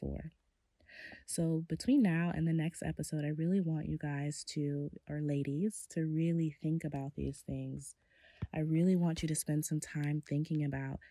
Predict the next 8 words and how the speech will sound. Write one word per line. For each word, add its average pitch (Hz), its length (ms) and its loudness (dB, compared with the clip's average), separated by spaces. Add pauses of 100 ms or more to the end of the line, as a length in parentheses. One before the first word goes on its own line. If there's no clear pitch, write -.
(400)
how 175 160 0
can 190 140 2
I 165 100 4
pamper 151 380 -2
myself? 139 580 -4 (1500)
Once 175 300 2
we 180 400 4
recognize 143 720 0